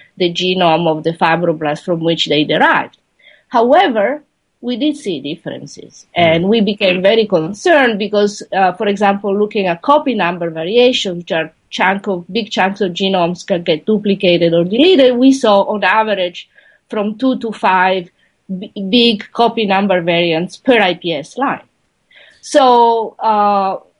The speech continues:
so then we did further work. Again, we were very concerned, but we ended up discovering that these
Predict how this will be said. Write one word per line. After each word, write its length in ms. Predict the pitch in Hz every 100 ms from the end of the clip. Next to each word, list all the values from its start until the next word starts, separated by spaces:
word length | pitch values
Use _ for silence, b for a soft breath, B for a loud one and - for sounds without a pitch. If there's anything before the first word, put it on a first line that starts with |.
| -
so 220 | 240 269
then 480 | 240 240 226 226 -
we 320 | 240 240 233 196
did 320 | 220 220 - _ -
further 360 | 294 349 269 233
work. 360 | 202 190 202
Again, 580 | 214 170 190 208 220 185
we 80 | 202
were 140 | 196
very 260 | 196 247 294
concerned, 540 | 226 214 214 180 190
but 200 | 180 202
we 180 | 247 247
ended 320 | 226 285 240
up 180 | 214 196
discovering 760 | 202 - - 302 302 220 196
that 200 | 196 202
these 440 | 196 262 302 -